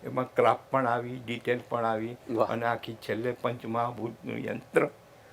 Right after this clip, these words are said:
Speaker 1: અને આ ઓમ.
Speaker 2: ક્યા વાત.
Speaker 1: અને ઈ મને પણ, અને ઈ એકવીસ ફૂટ બાય એકવીસ ફૂટનો સ્પેશિયલ ઇટાલીથી એ લોકોએ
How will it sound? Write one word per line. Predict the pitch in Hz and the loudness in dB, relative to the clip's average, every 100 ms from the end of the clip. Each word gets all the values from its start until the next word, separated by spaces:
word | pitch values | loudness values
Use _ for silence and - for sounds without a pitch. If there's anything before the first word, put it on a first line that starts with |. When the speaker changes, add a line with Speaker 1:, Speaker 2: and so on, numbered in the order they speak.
| - - - | -20 -16 -10
Speaker 1:
અને | 101 | -4
આ | 107 | -4
ઓમ. | 104 - 85 90 - - - | -2 -4 -6 -14 -20 -20 -10
Speaker 2:
ક્યા | 135 | -6
વાત. | 107 - - - | -6 -6 -10 -10
Speaker 1:
અને | 113 | -4
ઈ | 143 156 - | -2 -2 -4
મને | 120 120 147 | -4 2 4
પણ, | 151 104 95 | 4 0 -2
અને | 101 | -6
ઈ | 123 123 110 | -4 -4 -4
એકવીસ | 113 - 151 180 - - - | -6 -4 -2 -4 -10 -20 -8
ફૂટ | 131 117 113 | -6 -6 -6
બાય | 127 | -6
એકવીસ | 120 117 - 135 - - | -4 -6 -8 -12 -12 -12
ફૂટનો | - - 135 147 190 - - - - - - - - - - - - - | -12 -8 -6 -4 -6 -14 -20 -20 -20 -20 -20 -20 -20 -20 -20 -20 -20 -20
સ્પેશિયલ | - 110 - 135 131 | -10 -8 -6 -6 -6
ઇટાલીથી | 127 120 123 123 127 120 127 127 - - - - | -8 0 4 4 2 -4 -8 -10 -14 -20 -20 -10
એ | 117 | -6
લોકોએ | 113 107 117 123 170 | -6 -4 -6 -4 -6